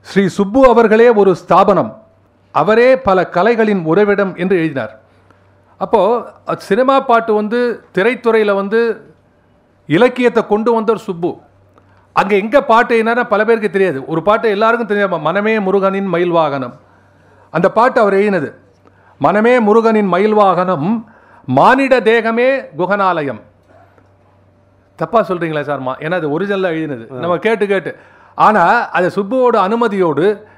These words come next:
Speaker 1: திரைக்காக, அது, இதுதான்
Speaker 2: மாந்தளிர்.
Speaker 1: difference. அதாவது, இவர் எழுதினதுக்கும் திரைக்கு இன்னும் கொஞ்சம் அது நளினமாகவும் கவர்ச்சியாகவும், "மாந்தளிர் மேனியே குகனாலயம்னு" எழுதிட்டார். எனவே இப்படி பண்ணார். அதுக்குள்ள களத்தூர் கண்ணமான ஒரு படம் நீங்க பார்த்திருப்பீங்க.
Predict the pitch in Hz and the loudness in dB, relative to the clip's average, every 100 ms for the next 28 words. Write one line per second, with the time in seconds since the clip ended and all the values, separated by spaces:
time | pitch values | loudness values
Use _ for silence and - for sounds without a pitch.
0 | _ - 208 262 269 254 196 165 220 208 | _ -2 2 2 2 0 2 0 -2 -4
1 | - - _ _ - 180 185 233 240 214 | -16 -20 _ _ -14 -10 0 0 2 2
2 | 247 226 - 135 - - - - 170 233 | 2 2 -2 -8 -10 -20 -18 -2 0 2
3 | 202 202 226 254 202 202 202 233 254 240 | 2 2 2 2 0 -2 0 0 0 -2
4 | 233 254 247 220 220 190 185 190 185 233 | -2 0 0 0 -2 -2 -4 -2 0 0
5 | 233 220 202 190 226 208 202 202 202 180 | 2 2 2 0 -4 -2 -2 -2 -2 0
6 | 139 165 220 - - - 151 139 151 226 | -2 -6 -10 -16 -20 -8 -4 0 2 2
7 | 233 233 226 202 202 196 196 156 151 147 | 2 0 -2 -4 -6 -6 -6 -8 -8 -8
8 | 143 139 123 131 - - _ _ - - | -8 -10 -16 -20 -20 -20 _ _ -20 -20
9 | _ 165 226 247 214 269 233 190 165 196 | _ 0 2 2 0 -4 -2 -2 -2 -4
10 | 156 214 240 277 269 208 226 - _ _ | -4 -4 -4 0 0 0 -4 -16 _ _
11 | _ - 208 285 285 277 220 208 208 208 | _ 0 2 4 2 0 0 -2 0 -2
12 | 185 160 165 165 156 139 156 156 139 127 | -2 -2 -2 -4 -4 -4 -4 -4 -6 -8
13 | 110 | -10